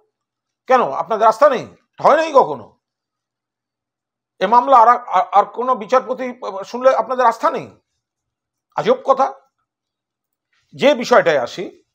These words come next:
হঠাৎ মূলত এই পেঁচালো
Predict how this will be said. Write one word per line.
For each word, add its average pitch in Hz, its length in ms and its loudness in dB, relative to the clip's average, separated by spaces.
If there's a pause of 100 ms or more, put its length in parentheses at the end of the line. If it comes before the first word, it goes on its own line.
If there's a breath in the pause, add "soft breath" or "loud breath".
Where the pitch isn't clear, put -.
(160)
হঠাৎ 233 680 2 (420)
মূলত 180 400 2 (380)
এই 156 240 -14 (440)
পেঁচালো 240 680 2